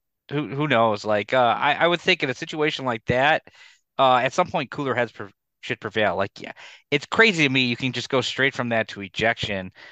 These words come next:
Um, I, obviously, the umpire thought that J T Realmuto was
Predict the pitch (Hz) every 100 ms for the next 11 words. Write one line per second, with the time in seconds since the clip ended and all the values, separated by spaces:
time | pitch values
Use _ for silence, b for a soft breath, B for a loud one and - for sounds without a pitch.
0 | B _ 110 101 101 110 - - - 131
1 | 143 156 139 156 127 123 131 123 107 120
2 | 120 - 104 117 107 110 104 98 104 101
3 | 95 87